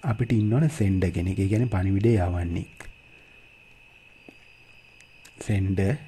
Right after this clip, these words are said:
අනිත් පැත්තෙන් පණිවිඩය ලබා ගන්න කෙනෙක් ඉන්න ඕන. ඒ කියන්නේ receiver.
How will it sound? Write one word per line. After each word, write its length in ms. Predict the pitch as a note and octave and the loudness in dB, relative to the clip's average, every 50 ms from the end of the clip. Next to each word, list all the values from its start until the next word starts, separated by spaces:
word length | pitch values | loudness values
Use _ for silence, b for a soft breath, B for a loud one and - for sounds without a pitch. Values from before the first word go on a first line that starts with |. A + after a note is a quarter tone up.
| - - - - - - | -20 -20 -20 -20 -14 -8
අනිත් 260 | - A2 G#2 A2+ A2 | -4 -2 -2 -2 -2
පැත්තෙන් 320 | - A#2 G#2+ - - C3+ C#3 | -2 -4 -4 -4 -4 -4 -2
පණිවිඩය 360 | C3+ G2+ G2+ G#2+ A2+ A#2+ C#3 | -2 -2 -2 0 0 2 2
ලබා 320 | A#2+ G2 G2 F#2+ G#2 G#2+ A2+ | 2 2 2 2 2 2 2
ගන්න 240 | A2 G#2 G2 F#2+ F#2 | 2 2 2 2 0
කෙනෙක් 320 | - F#2 F2+ F#2 - - | 0 -2 -4 -4 -4 -4
ඉන්න 120 | - - - - | -6 -4 -4 -2
ඕන. 100 | F#2+ F#2 | -2 -2
ඒ 100 | F#2 F#2 | -2 -2
කියන්නේ 300 | F#2 G2+ G2 G2+ C3+ F3 - - - B B B B B B B B B B B - | 0 0 2 2 2 0 -2 -4 -12 B B B B B B B B B B B -2
receiver. 560 | - G#2+ G#2 - - G2+ F#2 F2+ F2 F#2+ - | 0 2 2 2 2 0 0 2 0 -2 -4